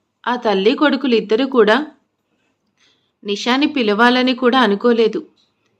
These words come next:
ఇద్దరూ ఎవరికి వారే ముభావంగా ఉన్నప్పటికీ ఏ గోలా లేకుండా ప్రశాంతంగా ఉన్నట్టు ఫీల్ అయ్యారు వాళ్ళిద్దరూ. అయితే ఒకసారి బాబుని చూసుకునే మాత్రం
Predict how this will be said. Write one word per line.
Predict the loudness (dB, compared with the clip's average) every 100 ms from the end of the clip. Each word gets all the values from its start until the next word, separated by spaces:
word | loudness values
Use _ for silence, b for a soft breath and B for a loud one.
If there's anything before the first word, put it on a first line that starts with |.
| _
ఇద్దరూ | -10 -2 0 4
ఎవరికి | 4 4 4 2 0
వారే | 2 2 2
ముభావంగా | 2 2 2 2 2 2 2
ఉన్నప్పటికీ | 2 0 -2 -4 -2 -4 -6 -10 _ _ _ _ _ _
ఏ | -2 -2
గోలా | 0 -2 0 2
లేకుండా | 4 2 2 0
ప్రశాంతంగా | 0 -2 -2 0 -2 -2 -2 2
ఉన్నట్టు | 0 0 -2 -4
ఫీల్ | -2 -2 2
అయ్యారు | 4 4 2
వాళ్ళిద్దరూ. | 0 -2 -2 -4 -6 -6 _ _ _ _ _ _ _ _ _ _
అయితే | -6 -6 -4 -4
ఒకసారి | -4 -4 -2 -2
బాబుని | 0 2 2 2 -2
చూసుకునే | -2 -4 -4 -2 2
మాత్రం | 2 0 -2 -4 -6